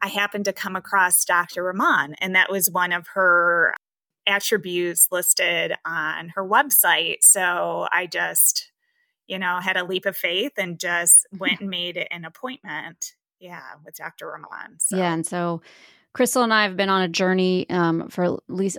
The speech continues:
Speaker 2: for over a year now. Uh, she has, you know, a combination of, of dysesthesia, which is, you know, abnormal clitoral sensation, but she also has hyposthesia, which is really, like, no sensation. So it's a very complex situation because some of her nerves, you know, are not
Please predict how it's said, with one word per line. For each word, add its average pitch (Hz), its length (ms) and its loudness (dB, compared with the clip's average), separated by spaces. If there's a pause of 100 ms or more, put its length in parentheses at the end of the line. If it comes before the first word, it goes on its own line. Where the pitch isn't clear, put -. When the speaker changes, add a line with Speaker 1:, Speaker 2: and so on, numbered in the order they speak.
Speaker 2:
for 180 140 -2
over 180 320 4
a 180 40 2
year 170 260 2
now. 165 400 2
Uh, 175 180 2
she 185 220 2
has, 185 180 0
you 185 100 -2
know, 175 80 2
a 170 60 -2
combination 170 720 2
of, 160 240 0
of 160 220 0
dysesthesia, 165 800 -2
which 160 200 -2
is, 165 220 -6
you 175 100 -4
know, 160 140 0
abnormal 165 500 2
clitoral 175 380 -2
sensation, 165 720 -2 (340)
but 190 120 2
she 208 160 4
also 202 240 2
has 175 200 2
hyposthesia, 180 840 0
which 165 120 -4
is 180 160 -4
really, 180 280 0
like, 170 180 -2
no 202 220 6
sensation. - 580 -4
So 185 320 4
it's - 160 -4
a 190 80 4
very 208 240 2
complex 185 640 0 (180)
situation 185 720 2
because 165 420 -2 (320)
some 202 260 0
of 175 100 -2
her 175 140 0
nerves, 170 680 0
you 180 120 -2
know, 165 160 2
are 160 160 -2
not 170 340 2